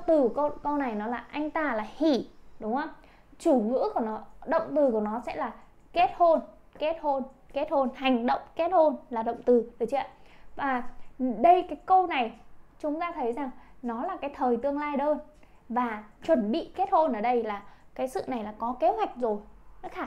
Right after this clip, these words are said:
khả năng là khá chắc chắn rồi, thì chúng ta sẽ sử dụng với tương lai gần, be going to, được không? Nếu như trong cái bước hai này các bạn cần lưu ý xác định động từ và chủ ngữ để làm gì? Bởi vì sao?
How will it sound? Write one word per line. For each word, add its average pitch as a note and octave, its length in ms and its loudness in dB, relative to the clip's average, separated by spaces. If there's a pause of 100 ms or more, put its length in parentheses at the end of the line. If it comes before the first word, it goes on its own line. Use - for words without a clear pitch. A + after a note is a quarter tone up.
(140)
khả G3 220 -14
năng C4 180 -4
là A3+ 120 -8
khá G3+ 180 -10
chắc E4+ 160 -10
chắn G#3+ 240 -8
rồi, A#3 140 -4 (340)
thì B3+ 260 0 (100)
chúng A#3 120 -4
ta C#4+ 120 -6
sẽ - 140 -10
sử G3+ 200 -8
dụng G#3+ 240 -8
với G#3 220 -6 (300)
tương D#4 280 -4
lai E4 180 -6
gần, G3+ 320 -4 (680)
be C#4 280 0
going B3 400 0 (180)
to, B3+ 60 0 (320)
được A#3+ 140 -12
không? - 180 -6 (500)
Nếu C4+ 380 4 (160)
như F#4 380 -4 (560)
trong F4+ 200 -6 (140)
cái - 100 0
bước G4 200 -2
hai F4 200 -6
này B3 100 -4
các - 80 -8
bạn C4 220 -8
cần A#3 200 -2
lưu C#4+ 200 -2
ý B3 260 -2
xác G#4+ 320 -6
định F4+ 160 -2
động - 260 -6
từ B3+ 140 0
và G#3 140 -2
chủ A#3+ 120 -6
ngữ G#3 240 -4
để B3+ 140 0
làm G#3 160 -6
gì? G#3 220 -4 (320)
Bởi C#4 240 6
vì A#3 180 0
sao? D4+ 340 -6